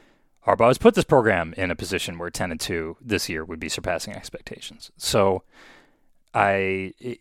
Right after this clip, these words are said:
it's a really difficult weighing game. I imagine it is even more difficult for Ward Manuel, um, what with being Jim Harbaugh's former teammate and all, um, and having, you know, yeah, it, it's, it's gonna get complicated, and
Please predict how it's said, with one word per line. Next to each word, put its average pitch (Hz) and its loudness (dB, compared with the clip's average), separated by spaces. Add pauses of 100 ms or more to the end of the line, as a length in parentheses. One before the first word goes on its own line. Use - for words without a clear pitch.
(120)
it's - -4
a 175 6
really 160 2
difficult 127 2
weighing 117 0
game. 113 2
I 107 0
imagine 104 -2
it 107 -2
is 104 -2
even 107 -2
more 101 2
difficult 101 0
for - -8
Ward 85 -6
Manuel, 120 2 (600)
um, 82 -4 (400)
what 90 -4
with - -6 (760)
being 85 -8
Jim 82 -8
Harbaugh's 80 -2
former 76 -8
teammate 123 0
and 107 -2
all, 92 0 (420)
um, 82 -4 (360)
and 95 -10
having, 80 -8
you 101 -10
know, 76 -10 (360)
yeah, 117 0
it, 104 -2
it's, 117 -4 (240)
it's 147 0
gonna 131 0
get 113 2
complicated, 87 -2
and 82 -6